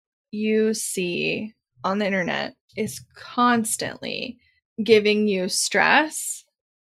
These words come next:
because when you see them, you are so triggered about your own experience, then it is probably a healthy decision to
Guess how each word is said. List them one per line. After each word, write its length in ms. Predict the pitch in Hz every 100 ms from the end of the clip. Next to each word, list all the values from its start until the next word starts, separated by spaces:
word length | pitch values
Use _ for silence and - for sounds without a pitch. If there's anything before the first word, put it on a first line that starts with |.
| _ _
because 320 | 220 226 214
when 200 | 190 208
you 180 | 220 220
see 240 | 226 220 185
them, 260 | 202 208
you 140 | 208 190
are 120 | 180
so 320 | - 208 196
triggered 640 | 196 190 165 190 220 233
about 300 | - 190 180
your 180 | 180 - -
own 180 | 180 202
experience, 960 | 233 - 262 277 294 320 349 339 - _ _ _ _ _ _ _ _ _ _
then 240 | - 226 196 _ _ _
it 180 | 208 -
is 240 | 202 208
probably 640 | - - 208 220 214 208 190
a 60 |
healthy 340 | 196 202 202 190
decision 560 | 175 - - 151 156
to 360 | - 139 135